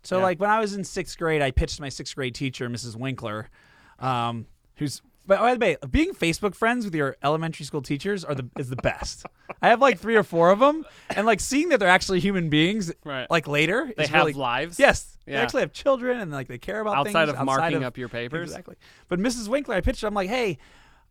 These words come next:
Speaker 1: we're graduating this year. I wanna do a film
Speaker 2: Mm.
Speaker 1: dedicated to our class." She was like, "Okay." So we did Pennsylvania Jones and the Key to Education,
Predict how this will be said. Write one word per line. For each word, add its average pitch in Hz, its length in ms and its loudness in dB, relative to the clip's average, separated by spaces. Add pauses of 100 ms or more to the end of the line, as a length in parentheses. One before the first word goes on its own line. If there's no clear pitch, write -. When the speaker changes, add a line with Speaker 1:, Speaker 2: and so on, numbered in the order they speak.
Speaker 1:
we're 202 140 0
graduating 196 640 2
this 113 180 -10
year. 123 240 -6
I 185 160 6
wanna 240 160 -2
do 185 100 -4
a 131 60 -2
film 151 500 -2 (160)
Speaker 2:
Mm. - 40 -16
Speaker 1:
dedicated 135 420 -6
to 117 40 -8
our 117 80 -8
class." - 360 -12
She 185 80 -8
was 185 100 -6
like, 208 100 -8
"Okay." 185 380 -8
So 170 300 -8
we 180 100 -4
did 202 240 -4
Pennsylvania 202 680 0
Jones 165 500 0
and 135 100 -4
the 131 40 -4
Key 202 240 -8
to 175 120 -2
Education, 156 720 -4